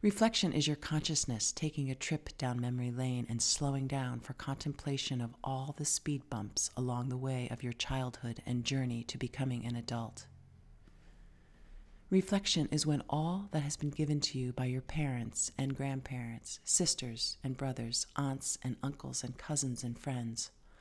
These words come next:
all of what is good you want for your children and their children. It is a hunger worthy of the Thanksgiving feast the universe has once again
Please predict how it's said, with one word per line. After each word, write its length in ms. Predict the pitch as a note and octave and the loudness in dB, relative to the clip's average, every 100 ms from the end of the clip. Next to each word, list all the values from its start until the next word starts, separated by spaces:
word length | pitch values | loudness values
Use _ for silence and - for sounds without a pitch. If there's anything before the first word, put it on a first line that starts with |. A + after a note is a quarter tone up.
| - - - - - | -20 -18 -18 -20 -2
all 280 | - F3+ F3+ | 6 8 8
of 180 | E3 C#3 | 2 0
what 80 | B2+ | -4
is 160 | A#2+ | -2
good 360 | - F#2 F2+ - - _ _ - - | -4 -6 -10 -10 -20 _ _ -20 -6
you 140 | E3 D#3 | 0 2
want 280 | D3+ C#3+ - | 2 0 -4
for 140 | - | -4
your 120 | C#3 C3+ | -4 -2
children 640 | - D3 C#3+ - A2 A2 - | -2 -2 -2 -4 -4 -6 -4
and 160 | C3+ | -2
their 160 | B2+ B2+ | -2 -2
children. 580 | - A#2 A2 A2 G#2+ A#2+ - - - - - _ - - - - - - | -2 -2 -4 -6 -6 -8 -16 -20 -20 -20 -20 _ -20 -20 -20 -20 -20 -2
It 100 | F#3 | 2
is 140 | F#3 F3 | 4 4
a 60 | |
hunger 640 | D#3 - E3+ E3+ C3+ A#2 B2 | 2 -2 -2 0 0 -2 -4
worthy 540 | - D3 D3 C#3 A2+ - | -2 2 2 2 -2 -2
of 120 | - C#3+ | -6 -4
the 80 | |
Thanksgiving 680 | C#3 - D3 - - D#3 D3+ | -2 0 0 2 0 2 0
feast 640 | - - C3 A#2+ - - - | -2 -2 0 0 -2 -4 0
the 80 | D#3 | 4
universe 560 | D3+ D3+ C3+ A2+ C3 | 4 4 2 0 0
has 200 | - C3+ | 2 0
once 260 | C#3+ C#3+ - | 2 2 2
again 360 | D3+ C#3 C3 | 0 0 0